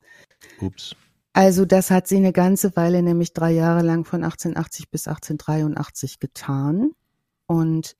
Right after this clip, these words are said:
Speaker 2: man hat später auch noch mal Menschen ausgegraben, um zu gucken, gibt es Spuren von Arsenvergiftung. Und die gab es.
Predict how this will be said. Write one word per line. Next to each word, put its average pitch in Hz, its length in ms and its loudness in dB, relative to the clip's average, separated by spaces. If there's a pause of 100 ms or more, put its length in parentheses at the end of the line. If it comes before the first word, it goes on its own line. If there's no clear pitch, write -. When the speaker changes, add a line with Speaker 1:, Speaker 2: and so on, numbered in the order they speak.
Speaker 2:
man 156 320 -2
hat 160 180 -6
später 165 600 0
auch 175 180 0
noch 180 220 -4
mal 170 580 -2
Menschen 165 640 -4
ausgegraben, 160 920 -2
um 160 160 -2
zu - 160 -10
gucken, 165 360 -2
gibt - 300 -6
es 151 80 -10
Spuren 156 400 -2
von 147 240 -6
Arsenvergiftung. 180 1160 -2 (1300)
Und 185 220 -4
die 196 100 -2
gab 170 400 4
es. - 460 -2